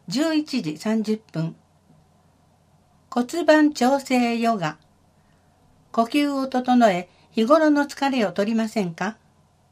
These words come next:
十月十四日水曜日から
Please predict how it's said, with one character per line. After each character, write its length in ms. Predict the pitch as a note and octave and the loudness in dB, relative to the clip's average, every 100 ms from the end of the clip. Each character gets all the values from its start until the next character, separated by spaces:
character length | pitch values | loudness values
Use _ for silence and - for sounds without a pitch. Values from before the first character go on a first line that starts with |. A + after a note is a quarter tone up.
| _ _ _ _ _ _ _ _ _ _ _ _ _ | _ _ _ _ _ _ _ _ _ _ _ _ _
十 260 | - C4 C4 | -2 0 2
月 320 | B3 B3 A3+ | 2 2 -2
十 240 | A3 D#4 A#3+ | -2 0 0
四 180 | F#3 - - | -2 -4 -6
日 160 | F#3 - | -6 -6
水 260 | - C#4 D4+ | -6 0 2
曜 180 | C4+ | 2
日 140 | F#3+ F#3+ | -2 -4
か 140 | G3+ | -4
ら 180 | F#3 F3 | -4 -6